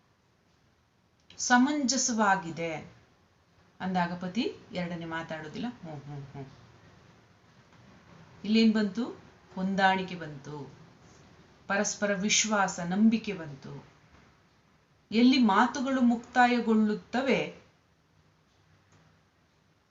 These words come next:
ಅಲ್ಲಿ ಪತಿ ಪತ್ನಿ, ಎಲ್ಲಿ ಮಾತುಗಳು ಪ್ರಾರಂಭವಾಗುತ್ತವೆ, ಅಲ್ಲಿ ಸಂದೇಹ ದೇಹಗಳು. ಹೀಗಿದ್ದಂತಹ ಸಂದರ್ಭದಲ್ಲಿ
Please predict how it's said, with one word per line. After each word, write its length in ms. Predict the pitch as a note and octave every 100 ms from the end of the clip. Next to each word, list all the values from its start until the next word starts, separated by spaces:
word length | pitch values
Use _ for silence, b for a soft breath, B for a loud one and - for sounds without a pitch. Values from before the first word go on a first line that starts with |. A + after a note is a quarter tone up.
| _
ಅಲ್ಲಿ 580 | - A#3+ D#4 G#3+ G#3+ E4 - -
ಪತಿ 240 | G3+ D4
ಪತ್ನಿ, 500 | - F#3 - E3+ B2+ - _ _ _ _ _ _ _ _ _ _ _ _ - -
ಎಲ್ಲಿ 220 | A3+ C4
ಮಾತುಗಳು 580 | A#3+ G3+ B3 C4+ C4 C4
ಪ್ರಾರಂಭವಾಗುತ್ತವೆ, 1600 | - G3+ G#3 B3+ B3+ B3 G#3+ A3 C4 - C4+ C4 F3+ E3 B3 - _ _ _ _ _ _ _ _ _ _ _
ಅಲ್ಲಿ 260 | - A#3 C4
ಸಂದೇಹ 580 | - F3 G3+ B3 B3 G#3
ದೇಹಗಳು. 600 | F3+ E3+ D3+ D3 C#3+ - _ _ _ _ _ _ _ - _ _ _ _ _ _ _ _ - _ _ _
ಹೀಗಿದ್ದಂತಹ 680 | - C4+ B3 A3+ D4+ D4 D4+
ಸಂದರ್ಭದಲ್ಲಿ 920 | D4 B3 A3+ G3+ F3+ D3+ C3+ C#3+ A#3+